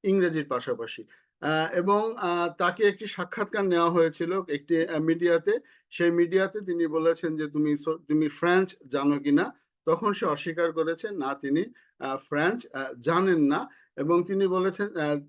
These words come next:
আপনারা জানেন যে কানাডার দুইটা অফিসিয়াল ল্যাঙ্গুয়েজ, একটি ইংরেজি এবং ফ্রেঞ্চ। তো, আহ, তিনি সেই দুইটা অফিসিয়াল ল্যাঙ্গুয়েজের একটা ল্যাঙ্গুয়েজ, আহ, জানে না। আর অন্যদিকে, আহ, তার Facebook পেজে গিয়ে দেখতে পারেন, তার, আহ, ইংরেজি কথার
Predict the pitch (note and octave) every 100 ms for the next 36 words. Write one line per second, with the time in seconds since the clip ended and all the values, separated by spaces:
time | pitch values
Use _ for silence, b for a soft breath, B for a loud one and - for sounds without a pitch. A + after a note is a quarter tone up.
0 | - C#3+ F#3+ F#3+ E3+ F3+ F#3+ G3 F#3+ D#3+
1 | D#3+ D#3 D3+ D3 F#3 F#3+ F3 D#3 E3+ -
2 | C#3+ C#3 B2+ C3 C#3+ G#3 - b b -
3 | D3+ D#3 F#3+ E3 E3+ F3 F3+ G#3 D#3+ D3
4 | C#3+ - C3+ C#3 G3+ - D3 D3 D3 B
5 | B B D#3 D3+ F3+ G3 G3+ F3+ E3+ F3
6 | E3 D3+ E3 F3+ E3+ D#3 D3+ D#3+ D#3+ G#3+
7 | A#3+ C3+ C3 D3+ C#3+ C#3+ C#3 D3 G3+ -
8 | C3+ C3 _ D#3 D#3 C3 G#2+ - _ _
9 | _ C3 C#3+ C#3+ D3 F#3 A3+ A3+ A#3 A3+
10 | A#3 A#3 E3+ D3+ F3 E3 G3+ F#3 A3 G#3+
11 | G3 F3 D#3+ D#3+ C#3 C#3 C#3+ B2+ B2+ F#3+
12 | C4 F#3 D#3+ D#3 - _ _ D3 E3 F#3
13 | G3 G3 G3 F#3+ E3 F#3+